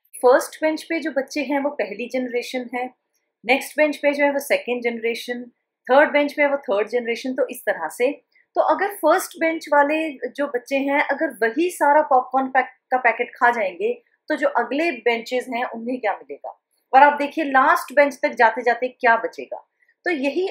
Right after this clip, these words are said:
अगर हम resources को, अ, ध्यान से नहीं यूज़ करेंगे तो ऐसा ही होगा, अगर एक ही generation सारा कुछ ख़त्म कर लेगी तो आने वाली जो generations हैं उनके लिए resources इस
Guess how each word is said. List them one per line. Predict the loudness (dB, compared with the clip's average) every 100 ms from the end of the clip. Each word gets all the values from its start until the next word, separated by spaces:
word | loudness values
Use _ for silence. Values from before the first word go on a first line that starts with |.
| -2
अगर | 0 0 0
हम | -4 -4
resources | -6 -4 -4 -4 -6
को, | -4 -4 -4 -6 _ _ -8
अ, | -6 -6
ध्यान | -6 -2 -2 -2
से | -4
नहीं | -4 -4 -4
यूज़ | -6 -8 -6
करेंगे | -6 -6 -4 -4 -4 _ _ _
तो | 4
ऐसा | 4 4
ही | -2
होगा, | 0 0
अगर | 0 -2
एक | -4 -4 -4
ही | -6 -6
generation | -4 -4 -4 -6
सारा | -2 0 0
कुछ | -2 -12
ख़त्म | -8 -8
कर | -6 -6
लेगी | -6 -6 -8 -10 _ _
तो | 0
आने | 2 2 0
वाली | 0 -2 -2
जो | -4
generations | -4 -6 -2 -4 -4 -8 -4
हैं | -4 -4
उनके | -4 -6 -4 -4
लिए | -4 -4
resources | -6 -4 -6 -6 -12
इस | -12